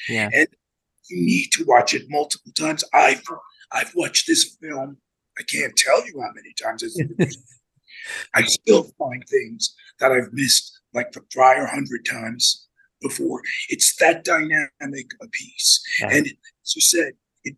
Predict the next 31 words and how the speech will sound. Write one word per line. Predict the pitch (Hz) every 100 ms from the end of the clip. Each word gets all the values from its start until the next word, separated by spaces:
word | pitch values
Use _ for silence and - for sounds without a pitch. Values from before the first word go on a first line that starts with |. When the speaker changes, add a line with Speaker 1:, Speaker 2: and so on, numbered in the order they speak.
| _
Speaker 2:
really | - - - - - -
works. | - - - - - - -
And | 151 151 -
each | - - - -
person | 170 156 - 113 113 - _ -
can | - 156
experience | - - - 185 180 165 156 143
it | 156 117 -
any | 131 139 180 175 131
way | 117 104 -
they | - - _
want. | - - - - - -
So | - 160
you're | 156 151
hitting | 123 160 180 -
on | 123
something, | - - 110 - 120
Mike. | - 101 - - - - -
If | -
you | 165
don't | 170
want | 165 170
to | 160
watch | 156 - -
more | 156 147
than | 151
ten | 156 156 156
minutes, | 156 - -
that's | 170 -
totally | - 175 -
fine. | - 170 - -